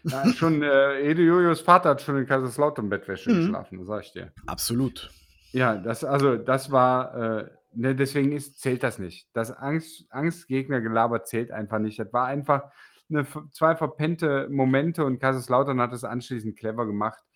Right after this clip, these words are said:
Speaker 1: sich hinten reingestellt und auf Konter gewartet, die nicht kamen.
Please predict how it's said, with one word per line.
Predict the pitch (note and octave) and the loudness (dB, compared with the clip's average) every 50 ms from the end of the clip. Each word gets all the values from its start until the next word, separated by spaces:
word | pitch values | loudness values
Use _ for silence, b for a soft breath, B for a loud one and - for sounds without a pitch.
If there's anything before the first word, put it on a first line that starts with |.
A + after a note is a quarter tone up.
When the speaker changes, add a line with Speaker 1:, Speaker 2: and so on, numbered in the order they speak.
| _ _ _ | _ _ _
Speaker 1:
sich | - A#2 G#2+ - | -14 -14 -10 -4
hinten | C3 C3 C3+ C3+ A2+ | -4 -2 -2 -4 -6
reingestellt | G#2 G2+ G#2+ A#2+ C3+ C3+ C3 - - - A#2+ A#2 A#2 A#2+ A#2 b b b b b b | -6 -4 -2 -2 0 -2 -2 -4 -4 -4 -2 -2 -2 -4 -6 b b b b b b
und | - C3+ C3+ - | -6 -4 -4 -4
auf | - B2 A#2+ A#2 - - | -2 -4 -4 -6 -6 -2
Konter | - B2+ C#3 C#3 D#3+ | -2 -2 0 0 0
gewartet, | C3+ A#2 A2 G#2 A2 A2+ B2 B2+ - C3 B2+ A#2+ - - - | 0 0 0 0 2 2 0 0 -2 -6 -8 -8 -10 -20 -16
die | B2+ A#2 A2+ A#2 | -10 -6 -2 0
nicht | A#2+ A#2+ A#2 - - | 0 -2 -2 -4 -2
kamen. | - A#2+ A2+ F#2+ E2 - | 0 0 0 -2 -6 -10